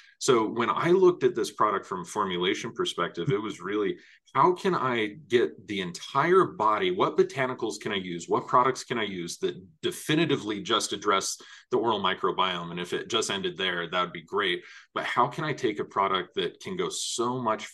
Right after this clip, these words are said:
further and help to address these elements? And so going back to the saliva thing, um, I remember that we decided to include sea buckthorn oil in there because of the amount of phosphorus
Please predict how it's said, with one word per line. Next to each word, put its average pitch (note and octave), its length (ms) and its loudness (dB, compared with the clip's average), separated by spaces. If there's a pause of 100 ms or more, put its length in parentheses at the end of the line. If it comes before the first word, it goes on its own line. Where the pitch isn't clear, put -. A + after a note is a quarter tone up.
(100)
further F#2+ 600 2 (500)
and G2 520 -4 (160)
help - 300 -2
to G#2+ 160 4
address F#2 420 0
these F2 220 -8
elements? F#2+ 420 -4
And F2+ 80 -4
so G2+ 140 0
going A2+ 300 0
back A2 240 0
to G2+ 80 -14
the F#2 120 -4
saliva G2+ 520 2
thing, F2 400 -4 (480)
um, F2 420 0 (100)
I G#2 80 2
remember G#2+ 440 2
that G2 340 2
we G2 140 -8
decided F#2 500 2
to G2 140 -4
include F2+ 400 -6
sea F#2+ 300 -4
buckthorn G2+ 460 2
oil E2+ 300 -2
in E2 80 -8
there F2 160 -2
because F2+ 340 -4
of - 60 -10
the F2+ 80 -2
amount F2 340 -2
of F2 140 -8
phosphorus - 840 0